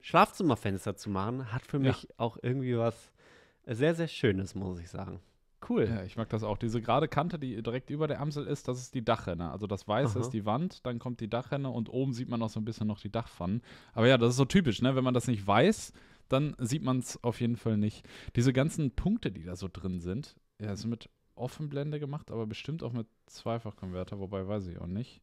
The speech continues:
Speaker 1: Ja.
Speaker 2: Ob das da, steht das da irgendwo?
Speaker 1: Äh, also du hast es auf jeden Fall, also eine Viertausendstel Blende zwei acht, iso tausend, ähm,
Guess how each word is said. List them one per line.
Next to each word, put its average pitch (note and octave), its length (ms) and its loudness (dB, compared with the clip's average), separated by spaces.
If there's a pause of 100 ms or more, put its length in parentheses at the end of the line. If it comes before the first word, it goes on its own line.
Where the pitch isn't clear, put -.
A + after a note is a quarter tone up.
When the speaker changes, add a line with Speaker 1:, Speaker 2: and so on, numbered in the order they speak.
Speaker 1:
Ja. A2+ 200 -6
Speaker 2:
Ob A2+ 60 -6
das G#2+ 180 -4
da, G#2+ 220 -2
steht B2 200 -8
das C3+ 120 -4
da C3 120 -2
irgendwo? C#3+ 320 -4
Speaker 1:
Äh, C#3 300 4
also A#2 300 2
du A2 200 -2
hast D3 120 -4
es D#3 160 -4
auf A#2+ 160 -2
jeden C#3+ 140 0
Fall, - 100 -4
also G#2 140 0
eine G#2+ 120 0
Viertausendstel F3 1040 2 (220)
Blende C3+ 360 2
zwei - 440 2
acht, - 420 0
iso C3+ 240 -2
tausend, F#3 720 0 (500)
ähm, D3+ 640 2